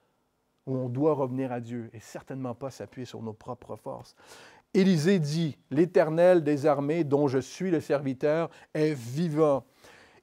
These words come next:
Si je n'avais égard à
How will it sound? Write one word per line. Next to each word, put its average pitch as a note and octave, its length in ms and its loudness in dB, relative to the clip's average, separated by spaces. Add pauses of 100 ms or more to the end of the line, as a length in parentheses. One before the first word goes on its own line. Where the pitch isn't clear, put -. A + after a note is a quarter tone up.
(280)
Si - 480 -2
je D#3+ 100 2
n'avais D3+ 640 2
égard D#3 520 2
à B2+ 200 0